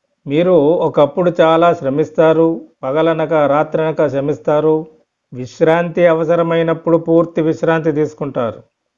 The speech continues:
ఈ లక్షణం వల్ల మీ ఆరోగ్యం బాగుంటుంది. మీరు కష్టాలను, సుఖాలను ఒకే రకమైన దృష్టితో చూస్తారు. ఆప్యాయంగా, అభిమానంగా మాట్లాడే మనుషులంటే మీకు ఇష్టం.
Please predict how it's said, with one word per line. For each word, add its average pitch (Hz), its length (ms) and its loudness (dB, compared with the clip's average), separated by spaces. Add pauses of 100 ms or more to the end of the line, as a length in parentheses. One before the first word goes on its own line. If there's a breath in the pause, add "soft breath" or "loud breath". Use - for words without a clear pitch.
(120)
ఈ 170 180 -2
లక్షణం 185 560 0
వల్ల 175 320 4
మీ 180 140 0
ఆరోగ్యం 165 520 2
బాగుంటుంది. 123 580 -4 (420)
మీరు 135 200 -6
కష్టాలను, 151 800 -2
సుఖాలను 151 580 0
ఒకే 151 340 2
రకమైన 151 420 -2
దృష్టితో 147 640 -2
చూస్తారు. 135 580 -4 (480)
ఆప్యాయంగా, 151 800 0
అభిమానంగా 151 720 -2
మాట్లాడే 151 680 -2
మనుషులంటే 147 640 -2
మీకు 143 260 -4
ఇష్టం. - 320 -10